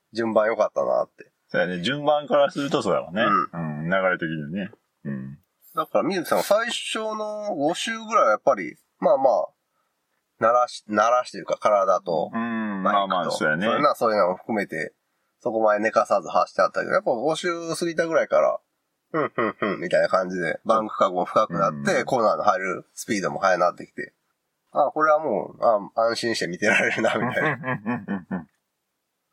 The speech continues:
Speaker 1: あと、水木さんね、ライン取りがね、絶妙。<laughs>
Speaker 2: あ、そう。
Speaker 1: うん。あの、後ろの人が一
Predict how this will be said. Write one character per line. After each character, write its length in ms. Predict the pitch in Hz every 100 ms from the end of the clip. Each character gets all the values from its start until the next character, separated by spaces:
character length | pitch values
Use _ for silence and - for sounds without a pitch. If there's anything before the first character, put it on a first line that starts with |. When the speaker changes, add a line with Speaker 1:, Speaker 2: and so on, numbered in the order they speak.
| _ _ _ _ _ _
Speaker 1:
あ 60 | -
と、 80 | 135
水 200 | 190 165
木 60 |
さ 100 | 117 92
ん 40 |
ね、 120 | 87
ラ 200 | 135 190
イ 40 | 196
ン 60 |
取 120 | 180 165
り 20 |
が 120 | 151
ね、 280 | 143 92 - -
絶 380 | 117 143 151
妙。 280 | 131 117 107
<laughs> 760 | 131 - 226 - - - - -
Speaker 2:
あ、 80 | - 101 107 92 58 -
そ 80 | 123
う。 0 | 107 92 - - -
Speaker 1:
う 40 | 123
ん。 40 |
あ 140 | 127
の、 420 | 131 131 127 120 - _ _ _ _
後 320 | 165 - 202
ろ 220 | 147 117
の 100 | 107
人 140 | 107 113
が 120 | 104
一 100 | 180